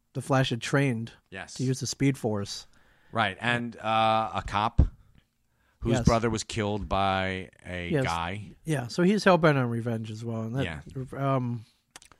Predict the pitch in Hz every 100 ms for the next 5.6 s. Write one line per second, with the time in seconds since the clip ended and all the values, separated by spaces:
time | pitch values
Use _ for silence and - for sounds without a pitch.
0 | _ - 123 165 175 135 113 123 127 127
1 | 120 117 117 113 101 95 82 117 113 107
2 | 101 85 - _ _ _ 92 101 98 92
3 | 92 185 185 143 165 165 175 214 131 135
4 | 135 127 196 202 135 156 170 160 139 143
5 | 147 135 123 120 110 -